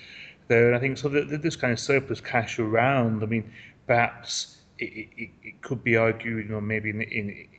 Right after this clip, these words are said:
if the slowdown continues for years to come, maybe, who knows, perhaps it, it could have some effect. But I think the political will i-, is, is there for the spending to happen, and, and, and there's, there's money to be spent. And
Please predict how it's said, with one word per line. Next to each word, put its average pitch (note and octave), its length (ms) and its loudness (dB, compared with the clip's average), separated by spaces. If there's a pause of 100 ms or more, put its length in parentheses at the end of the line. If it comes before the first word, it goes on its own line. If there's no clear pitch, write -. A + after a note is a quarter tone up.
(120)
if C3 200 -2
the G#2+ 60 -14
slowdown G#2+ 500 -4
continues A2 560 -6
for - 140 -10
years G#2 240 -6
to - 80 -18
come, A2+ 220 -4
maybe, A#2+ 500 -2 (240)
who A#2+ 80 -2
knows, A#2+ 200 0
perhaps - 460 -6
it, A#2 80 -6
it A2 120 -10
could B2 100 -8
have A2+ 140 -2
some B2 180 -6
effect. B2+ 400 0
But A#2+ 160 -4 (260)
I C#3 40 -4
think A#2 120 -2
the G#2+ 60 -4
political B2 480 -6
will A#2+ 360 0 (480)
i-, B2+ 60 -4
is, A2+ 640 -2 (280)
is G#2 200 -6
there A2 280 2 (120)
for A2 180 2
the G#2+ 80 0
spending G#2+ 340 -4
to - 100 -14
happen, A#2 360 -2
and, A2 140 -4
and, A2+ 260 -4
and A#2 240 -2
there's, A#2 160 -2
there's A#2 240 -6
money B2 220 0
to B2+ 160 -6
be B2 80 -4
spent. E3 460 -2
And G#2+ 140 -4